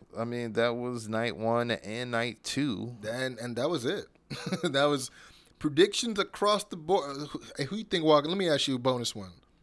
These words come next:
Speaker 2: Who you think walking away, uh, R O H tag champs?
Speaker 1: I think F T R are, man. I mean, um, we've talked, I think, last week about it seems like there's maybe perception issues, uh,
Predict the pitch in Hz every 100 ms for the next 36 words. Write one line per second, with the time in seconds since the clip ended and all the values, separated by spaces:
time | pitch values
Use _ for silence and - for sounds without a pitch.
0 | _ _ _ 214 - 202 170 156 156 156
1 | 151 143 139 135 127 117 107 - _ _
2 | _ _ _ _ _ - 135 143 135 127
3 | - 147 135 123 98 - - _ _ _
4 | _ _ _ - - - - _ - 165
5 | 254 254 190 170 208 - 190 160 208 185
6 | 127 113 113 131 139 135 139 139 139 127
7 | 131 127 123 113 101 110 113 110 120 147
8 | 139 175 151 151 135 135 147 117 131 131
9 | - 113 143 - 123 110 117 113 104 -
10 | _ - 117 - 131 120 117 107 113 117
11 | 117 113 107 - 117 - 135 113 123 -
12 | 131 127 127 120 110 104 104 98 95